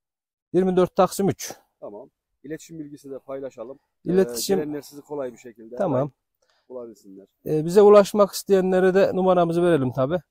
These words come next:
Speaker 1: Sıfır beş yüz otuz bir, sıfır otuz üç, doksan dokuz kırk beş.
Speaker 2: Efendim teşekkür ediyoruz.
Speaker 1: Rica
Speaker 2: Ee,
Speaker 1: ederim,
Speaker 2: bugün
Speaker 1: ayağınıza sağlık.
Speaker 2: tarlanızda ağırladınız. Tarlanızı gezdik.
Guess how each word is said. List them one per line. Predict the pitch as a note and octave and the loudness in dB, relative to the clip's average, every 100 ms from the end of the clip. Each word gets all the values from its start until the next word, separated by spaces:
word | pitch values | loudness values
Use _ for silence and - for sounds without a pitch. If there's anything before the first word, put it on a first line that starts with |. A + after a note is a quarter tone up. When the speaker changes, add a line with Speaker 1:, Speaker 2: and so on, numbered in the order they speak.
| _ | _
Speaker 1:
Sıfır | - E3 F#3 F3 | -10 -4 -2 0
beş | F#3 - | -2 -2
yüz | F3 | -4
otuz | F3 F3+ E3 | -2 -6 -2
bir, | F#3 - _ _ _ _ - | -4 -4 _ _ _ _ -8
sıfır | - E3+ F3 | -4 0 0
otuz | F3 F#3 | 2 0
üç, | G3 - - _ _ _ | 0 -2 -20 _ _ _
doksan | D#3+ - F#3 F3+ | -2 2 2 2
dokuz | E3+ F#3 | 0 -2
kırk | - E3 - | -4 -4 0
beş. | A2 - - _ _ _ - _ _ _ | -2 -4 -20 _ _ _ -20 _ _ _
Speaker 2:
Efendim | C3 C#3 B2+ | -16 -16 -16
teşekkür | C3+ D3+ - E3 | -18 -18 -16 -14
ediyoruz. | D#3+ C3+ C#3 _ - | -12 -12 -12 _ -6
Speaker 1:
Rica | D3 F3 | 2 6
Speaker 2:
Ee, | E3+ | 6
Speaker 1:
ederim, | D#3 D#3 | 6 2
Speaker 2:
bugün | D#3 | 0
Speaker 1:
ayağınıza | D#3 D#3+ D3+ | 0 0 0
sağlık. | - C3 B2+ | 0 0 -2
Speaker 2:
tarlanızda | B2+ A#2+ B2+ | -10 -10 -10
ağırladınız. | B2 B2 B2 B2 A#2 A2+ A2+ _ _ _ _ _ _ _ _ _ _ | -8 -10 -10 -14 -16 -20 _ _ _ _ _ _ _ _ _ _ _
Tarlanızı | A2 A2+ A2+ G#2+ | -20 -18 -18 -18
gezdik. | G#2 A2 F#2+ | -14 -14 -14